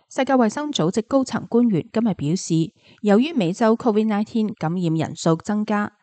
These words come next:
各國政府需要確保各自嘅醫療保健系統能夠承受新一波嘅住院潮。世衛西半球區域分支機構泛美衛生組織主任埃蒂安喺電話中話俾媒體知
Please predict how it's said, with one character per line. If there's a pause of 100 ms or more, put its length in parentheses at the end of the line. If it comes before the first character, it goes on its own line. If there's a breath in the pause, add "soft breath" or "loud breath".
(300 soft breath)
各
國
政
府
需
要
確
保
各
自
嘅
醫
療
保
健
系
統 (280 soft breath)
能
夠
承
受
新
一
波
嘅
住
院
潮。 (880)
世
衛
西
半
球
區
域
分
支
機
構 (220 soft breath)
泛
美
衛
生
組
織
主
任 (400 soft breath)
埃
蒂
安
喺
電
話
中
話
俾
媒
體
知